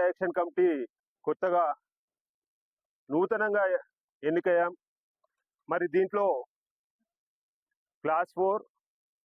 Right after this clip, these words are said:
గస్టెడ్, నాన్ గస్టెడ్, డ్రైవర్స్, అవుట్‌సోర్సింగ్, మరి ఎయిడెడ్ అన్ని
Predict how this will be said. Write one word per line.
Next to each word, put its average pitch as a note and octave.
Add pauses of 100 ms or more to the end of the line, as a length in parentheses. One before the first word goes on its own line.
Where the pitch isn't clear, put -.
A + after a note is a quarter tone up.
(140)
గస్టెడ్, F#3+ (360)
నాన్ F4
గస్టెడ్, F#3+ (540)
డ్రైవర్స్, F3+ (720)
అవుట్‌సోర్సింగ్, G3 (1120)
మరి F3 (140)
ఎయిడెడ్ G#3+ (1900)
అన్ని C4